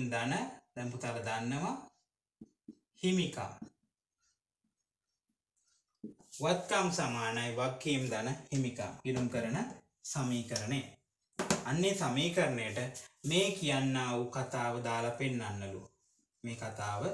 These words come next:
දාලා පෙන්නන්න කියලා කියන්නේ. ඔයාලත් ඒ සමීකරණය ලියා ගන්න.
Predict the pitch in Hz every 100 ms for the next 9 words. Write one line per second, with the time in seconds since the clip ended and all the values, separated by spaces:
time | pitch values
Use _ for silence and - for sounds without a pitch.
0 | - - _ _ - 120 113 117 131 120
1 | 110 104 104 101 101 113 - 131 - -
2 | _ _ _ _ _ _ _ _ _ _
3 | _ _ _ _ _ _ _ - - _
4 | _ _ _ 160 156 151 - 139 139 131
5 | 127 135 131 123 117 113 110 107 101